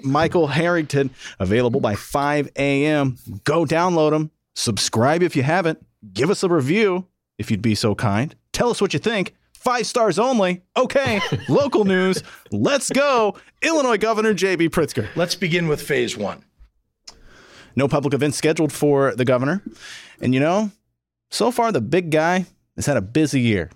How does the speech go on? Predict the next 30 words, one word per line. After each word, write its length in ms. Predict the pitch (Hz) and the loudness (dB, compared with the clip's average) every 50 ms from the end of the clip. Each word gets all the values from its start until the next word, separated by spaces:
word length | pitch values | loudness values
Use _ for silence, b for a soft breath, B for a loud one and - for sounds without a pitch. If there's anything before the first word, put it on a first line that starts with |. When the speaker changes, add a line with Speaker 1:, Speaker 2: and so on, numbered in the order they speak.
| _ _ _ | _ _ _
Speaker 1:
He's 120 | - 98 | -8 -4
been 140 | 107 95 85 | -4 -4 -4
traveling 580 | - - - 117 120 131 135 123 135 139 135 | -4 -4 0 0 2 2 2 2 0 0 2
all 160 | 131 131 135 139 | 2 2 2 2
around 220 | 131 135 131 127 | 2 2 2 0
the 60 | 113 - | 0 -2
state 360 | - - - 135 143 156 156 | -2 -2 0 0 2 2 2
on 120 | 135 117 | 0 0
his 140 | 107 98 - - | -2 -4 -4 -4
Illinois 380 | - 151 143 139 135 131 135 123 | -2 0 0 0 2 2 0 0
vaccination 720 | 98 107 123 135 127 - - 117 120 127 123 - 135 117 | 0 0 0 0 -2 -2 -2 0 0 0 0 -2 -2 -2
site 320 | - - 131 123 117 113 | 0 0 0 0 0 -2
tour. 320 | - - 120 123 139 175 B B B B B B B B B B B B B B | -2 -2 0 0 -2 -4 B B B B B B B B B B B B B B
He 120 | - - 85 | -8 -6 -2
just 220 | - 127 123 - | -2 -4 -2 -2
prepared 540 | - 104 - - - 117 123 139 151 147 - - | -4 -4 -4 -4 -2 0 0 2 0 -2 -2 -4
and 260 | 117 120 147 170 165 | -2 0 0 0 0
delivered 480 | 123 113 113 123 185 196 147 135 147 147 | 0 0 2 2 2 2 2 0 0 0
his 200 | 127 127 120 - | -2 -2 -2 -2
state 440 | - - - 165 165 151 - 92 - | -4 -4 -2 0 0 0 -2 -2 -2
budget 280 | 143 151 202 196 151 | -2 0 0 0 -4
address. 420 | 123 113 - 110 107 135 185 - b b b b b b _ _ _ | -4 -2 0 0 0 0 -2 -4 b b b b b b _ _ _
So 340 | - - 139 - 208 214 - - | -4 0 0 0 0 -2 -2 -2
hopefully 460 | 196 196 - - 165 160 180 214 - _ _ | -2 -2 0 0 0 0 0 0 -4 _ _
he's 180 | - 98 90 | -6 -6 -6
kicking 380 | - - - 190 - - 123 110 | -8 -6 -4 -4 -2 -2 -2 0
back 260 | 95 107 110 127 123 | 0 0 0 0 0
and 80 | - 120 | 0 0
relaxing 520 | 117 113 113 110 107 104 - - - 85 | 0 0 0 0 0 -2 -4 -6 -8 -8
today. 340 | - - 85 82 73 69 | -6 -6 -8 -8 -8 -8